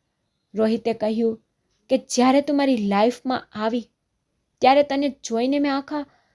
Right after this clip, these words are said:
ખરાબ સંગતથી દૂર થઈ ગયો, મારું જીવન સારું બનાવવાનો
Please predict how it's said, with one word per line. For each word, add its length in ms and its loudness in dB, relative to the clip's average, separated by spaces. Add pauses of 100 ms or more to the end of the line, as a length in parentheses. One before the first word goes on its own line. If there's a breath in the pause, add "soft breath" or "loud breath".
(160)
ખરાબ 280 4
સંગતથી 600 -2
દૂર 220 -2
થઈ 220 -8
ગયો, 220 -12 (880)
મારું 260 0
જીવન 380 -2
સારું 400 0
બનાવવાનો 500 0